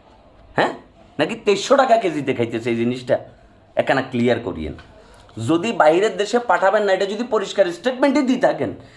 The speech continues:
তাহলে জনগণের সাথে সুতিয়া করি মিথ্যা কথা কিনলে বললেন। যে জিনিসটা মুখে রাখতে পারবেন না, যে জিনিসটা কাজে প্রকাশ করতে পারবেন না, ওই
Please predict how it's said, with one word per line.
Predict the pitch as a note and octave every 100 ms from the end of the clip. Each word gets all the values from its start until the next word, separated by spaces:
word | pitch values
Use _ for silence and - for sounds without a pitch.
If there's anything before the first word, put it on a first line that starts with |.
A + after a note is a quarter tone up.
| -
তাহলে | C#3+ F#3+ F#3
জনগণের | F#3+ F3 F3 F3
সাথে | G3+ A3 A3+
সুতিয়া | F#3+ F3+ E3+ D#3+
করি | E3+ F3+ - - D#3+
মিথ্যা | F#3+ - B3+
কথা | A3 F3
কিনলে | C3+ G#2+ F#2
বললেন। | E2+ D#2 D#2 D#2 - - G#2+
যে | A2+ A2+ A2+
জিনিসটা | C3 C3 F3 D3
মুখে | C3 E3+ D#3
রাখতে | - - D3+
পারবেন | G#2 E2+ D#2+
না, | B1+ - - -
যে | B2+ D3
জিনিসটা | D#3 D#3 -
কাজে | - E3+ D#3 D#3
প্রকাশ | C#3+ D3+ D3
করতে | - - A3+
পারবেন | D#3+ A#2 G2+
না, | F2 - -
ওই | -